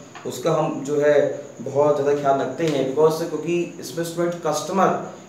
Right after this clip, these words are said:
ही सब कुछ होता है। कस्टमर के लिए हम, हम जो है सॉफ्टवेयर बनाते हैं, प्रोडक्ट बनाते हैं, और अगर कस्टमर सेटिस्फेक्शन नहीं होगी तो वो जो है प्रोडक्ट किसी काम का नहीं है। तो कहने का मतलब ये है कि भाई, अ, जो स-, जो,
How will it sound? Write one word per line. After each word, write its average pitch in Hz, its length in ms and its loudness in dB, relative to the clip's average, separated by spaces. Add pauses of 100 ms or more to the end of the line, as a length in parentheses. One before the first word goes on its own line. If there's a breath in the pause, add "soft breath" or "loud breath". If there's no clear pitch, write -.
ही 165 80 0
सब 160 200 -2
कुछ 165 100 -2
होता 156 240 0
है। 170 180 2
कस्टमर 165 320 0
के 165 200 0
लिए 160 180 0
हम, 160 220 0
हम 143 200 -4
जो 143 160 -2
है 143 100 -2
सॉफ्टवेयर 143 380 -2
बनाते 127 320 -4
हैं, 151 160 -4
प्रोडक्ट 127 240 -4
बनाते 120 360 -4
हैं, 147 320 -2 (220 loud breath)
और 135 100 -2
अगर 143 160 -2
कस्टमर 147 420 -4
सेटिस्फेक्शन 151 600 -2
नहीं 151 180 2
होगी 156 520 0 (120)
तो 165 100 4
वो 160 360 0
जो 151 140 0
है 143 220 0
प्रोडक्ट 139 320 -2
किसी - 160 -10
काम 113 260 -4
का - 120 -6
नहीं 117 200 -4
है। 120 80 -6
तो - 80 -6
कहने 147 280 -2
का 180 80 0
मतलब 180 240 -2
ये 170 80 4
है 170 60 4
कि 170 140 -4
भाई, 185 340 0 (200 loud breath)
अ, 139 40 -2
जो 170 140 0
स-, 170 120 -2
जो, 139 720 0